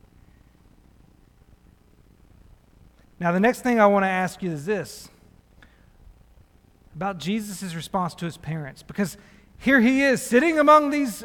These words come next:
scholars, sitting among the scribes, the teachers of the law, and his parents show up. And look, look back at Luke chapter two,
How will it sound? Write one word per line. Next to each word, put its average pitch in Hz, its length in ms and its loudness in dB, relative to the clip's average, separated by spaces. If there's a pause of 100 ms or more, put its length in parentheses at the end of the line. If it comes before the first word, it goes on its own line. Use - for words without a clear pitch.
(160)
scholars, 254 640 4
sitting 294 300 0
among 285 200 2
the 247 80 -2
scribes, 269 540 6
the 208 100 -2
teachers 226 360 -4
of 240 100 -2
the 233 60 -6
law, 254 420 4 (220)
and 202 120 0
his 196 140 0
parents 262 380 0
show 240 240 4
up. 240 180 6
And 214 140 2
look, 233 320 6
look 208 240 -4
back 233 260 2
at 202 220 -8
Luke 208 180 -2
chapter 214 260 -4
two, 190 440 -4